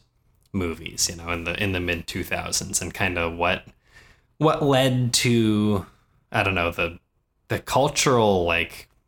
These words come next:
icon of M. Night Shyamalan, and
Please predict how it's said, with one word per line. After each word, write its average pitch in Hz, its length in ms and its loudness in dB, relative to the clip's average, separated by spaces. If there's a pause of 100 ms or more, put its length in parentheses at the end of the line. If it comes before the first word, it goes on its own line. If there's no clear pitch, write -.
(180)
icon 135 720 2 (140)
of 120 320 2
M. 127 220 2
Night 143 200 0
Shyamalan, 139 840 2
and 95 400 -2